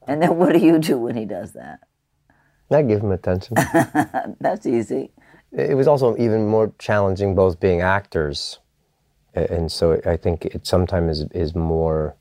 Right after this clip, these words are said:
Speaker 2: the emotion's more on the sleeve because
Speaker 1: Mm-hmm.
Speaker 2: I'm sharing with him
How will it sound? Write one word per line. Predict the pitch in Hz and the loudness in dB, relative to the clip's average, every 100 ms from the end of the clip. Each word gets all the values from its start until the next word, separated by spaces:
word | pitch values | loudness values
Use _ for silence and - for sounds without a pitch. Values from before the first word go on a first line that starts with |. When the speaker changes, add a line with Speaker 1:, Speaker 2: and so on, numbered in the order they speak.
| _ _ _ _ _ _ _ _ _ _ _ _ | _ _ _ _ _ _ _ _ _ _ _ _
Speaker 2:
the | - | 2
emotion's | 87 90 90 90 80 | 4 4 2 0 -2
more | 85 82 | 0 2
on | 82 78 | 0 -2
the | 71 | -4
sleeve | - 107 98 85 76 | -2 2 4 2 -2
because | - 85 - 80 76 - | -4 -4 0 0 0 -6
Speaker 1:
Mm-hmm. | - _ - - | -16 _ -6 -2
Speaker 2:
I'm | 85 78 _ _ _ _ _ _ | 0 -2 _ _ _ _ _ _
sharing | - - 98 85 82 | -12 2 4 4 2
with | 78 78 | 0 -4
him | - 85 80 80 | -2 0 0 -4